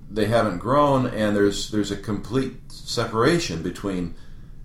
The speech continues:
the, the, the Hispanic Catholics and the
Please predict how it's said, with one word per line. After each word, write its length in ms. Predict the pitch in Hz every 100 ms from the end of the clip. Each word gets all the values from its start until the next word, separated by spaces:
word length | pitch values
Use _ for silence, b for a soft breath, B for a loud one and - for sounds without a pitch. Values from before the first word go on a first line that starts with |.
| B 82
the, 580 | 90 90 87 85 - - -
the, 80 | -
the 200 | - -
Hispanic 840 | 87 - 123 139 160 90 - -
Catholics 720 | - 82 76 - 69 73 - -
and 400 | 85 82 80 80
the 420 | 82 80 80